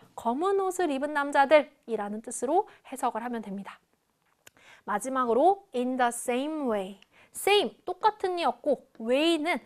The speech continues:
방법, 방식이거든요. 그러면 똑같은 방법 안에서라는 거니까 같은 방식으로 이렇게 해석을 하겠죠.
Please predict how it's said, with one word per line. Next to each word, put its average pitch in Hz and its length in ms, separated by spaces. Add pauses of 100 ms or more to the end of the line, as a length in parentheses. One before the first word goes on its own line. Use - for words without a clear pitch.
(220)
방법, 220 680
방식이거든요. 269 1000 (280)
그러면 302 360 (240)
똑같은 427 500
방법 285 440
안에서라는 302 1000
거니까 262 580 (240)
같은 370 560
방식으로 262 920
이렇게 220 300
해석을 214 260
하겠죠. 214 320